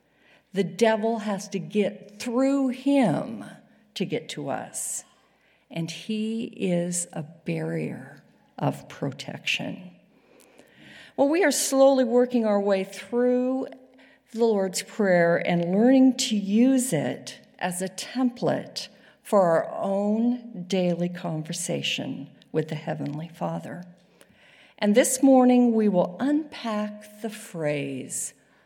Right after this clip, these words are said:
"Lead us not into temptation."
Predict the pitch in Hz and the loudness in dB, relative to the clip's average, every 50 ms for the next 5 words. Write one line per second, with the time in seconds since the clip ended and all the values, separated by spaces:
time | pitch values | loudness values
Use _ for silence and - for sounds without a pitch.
0 | _ _ - 175 175 180 202 214 214 247 269 262 - - - 190 185 170 151 135 | _ _ -12 -6 -4 -2 -2 -2 0 -2 -2 -4 -6 -8 -8 -6 -6 -4 -4 -6
1 | - - - - - - - - _ _ _ _ _ _ _ - 170 151 143 - | -8 -10 -12 -16 -18 -20 -20 -20 _ _ _ _ _ _ _ -8 -6 -6 -6 -8
2 | 160 156 - - 139 143 - - 147 - - 151 - - - 156 175 175 180 - | -10 -10 -8 -6 -6 -6 -6 -8 -6 -6 -6 -6 -6 -6 -6 -6 -8 -8 -10 -10
3 | - | -14